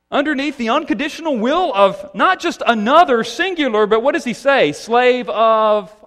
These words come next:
all. This is too far. Notice he equates greatness with not just being a slave, but being a slave of all, not just the select few people that you like.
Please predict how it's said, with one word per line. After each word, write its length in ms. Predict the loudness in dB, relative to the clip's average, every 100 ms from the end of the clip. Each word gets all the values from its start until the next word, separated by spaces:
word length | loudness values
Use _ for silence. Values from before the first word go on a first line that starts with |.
| _ _ _ -16
all. 760 | -10 -8 -8 -10 -14 -20 _ _ _ _ _ _ _ _ _ _ _ _ _ _ _ _ _ _ _ _ _
This 140 | _ -20
is 120 | -20
too 160 | -20
far. 420 | -18 -14 -14 -14 _ _ _ _ _ _ _ _ _ _ _ _ _ _ _ _ _ _ _ _ _ _ _ _ -10
Notice 380 | -8 -8 -12 _ _
he 160 | -8 -2
equates 280 | -2 -4
greatness 540 | -6 -2 -2 -4 -12 -8
with 120 | -6
not 240 | -4 -4
just 180 | -6 -10
being 220 | -8 -6
a 40 | -6
slave, 520 | -4 0 2 0 -2
but 160 | -6 -4
being 260 | -4 -4
a 120 | -4
slave 640 | -6 -2 2 4 2 0 -2
of 220 | -2 -2
all, 400 | 2 4 4 2
not 380 | 2 4 4 2
just 300 | -2 -2 -4
the 80 | -8
select 420 | -4 2 2 2
few 260 | -6 -8
people 360 | -6 -8 -4 -4
that 100 | -4
you 240 | -6 -6 2
like. 400 | 2 2 -4